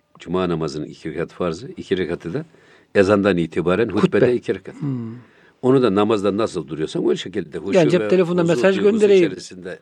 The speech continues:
Speaker 1: evet yani.
Speaker 2: Sağa sola böyle efendim
Speaker 1: Onlarla
Speaker 2: yatayım
Speaker 1: oynayın
Speaker 2: olmaz.
Speaker 1: diye bir şey yok.
Speaker 2: Tamam.
Speaker 1: Ama burada demek istediğimiz, yani çok güzel bir şey söylemiş. Hele her gönül ve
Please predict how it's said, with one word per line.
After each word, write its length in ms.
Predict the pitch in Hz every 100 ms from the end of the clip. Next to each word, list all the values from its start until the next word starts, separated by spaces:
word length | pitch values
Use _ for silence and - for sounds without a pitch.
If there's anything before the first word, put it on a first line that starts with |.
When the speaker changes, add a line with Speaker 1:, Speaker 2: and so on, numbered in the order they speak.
| -
Speaker 1:
evet 220 | 101 82 _ _
yani. 100 | - -
Speaker 2:
Sağa 360 | - - 180 180
sola 260 | 185 185 175
böyle 180 | 180
efendim 300 | 180 151 135
Speaker 1:
Onlarla 260 | 120 107 -
Speaker 2:
yatayım 160 | 185 139 -
Speaker 1:
oynayın 160 | -
Speaker 2:
olmaz. 240 | 165 135 120
Speaker 1:
diye 160 | 117
bir 60 | 107
şey 220 | - 104
yok. 120 | 76
Speaker 2:
Tamam. 180 | 170 107 - _ _ _ _ _ -
Speaker 1:
Ama 260 | 185 175 131
burada 280 | 143 135
demek 280 | 120 120 113
istediğimiz, 720 | - - 101 101 92 117 - -
yani 240 | 92 85 85
çok 260 | - -
güzel 280 | - 80 78
bir 40 | -
şey 200 | 76 71
söylemiş. 520 | 73 69 69 - - _ _ _ _ _ _
Hele 200 | 90 90
her 220 | - 107
gönül 360 | 80 82 98 - 78
ve 180 | 80